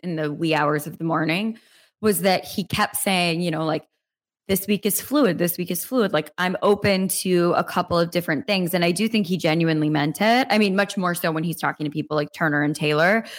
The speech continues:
than when he's talking to Brittany. But I do think that he's like,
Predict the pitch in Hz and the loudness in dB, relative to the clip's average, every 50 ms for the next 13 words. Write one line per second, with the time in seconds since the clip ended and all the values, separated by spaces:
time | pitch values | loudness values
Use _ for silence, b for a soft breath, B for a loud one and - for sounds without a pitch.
0 | B B B - 208 190 180 175 156 160 156 147 - - 160 139 143 - 160 156 | B B B -2 -2 0 2 2 2 0 0 -2 -2 0 0 0 0 -2 -4 -4
1 | 156 - - 165 143 160 151 107 - - 160 147 - - 214 220 247 254 269 262 | -4 -2 0 0 0 2 0 -2 -2 0 0 0 2 4 4 6 6 4 2 -2
2 | B B B B B - 240 208 202 202 185 214 254 254 254 214 208 - - 190 | B B B B B -2 0 2 2 2 2 2 0 0 0 -2 -4 -2 0 0
3 | 170 - - - - 190 175 165 - - 170 156 147 151 151 - - - - | 0 0 -2 -4 -2 0 0 0 0 2 0 2 2 0 -2 -6 -14 -18 -20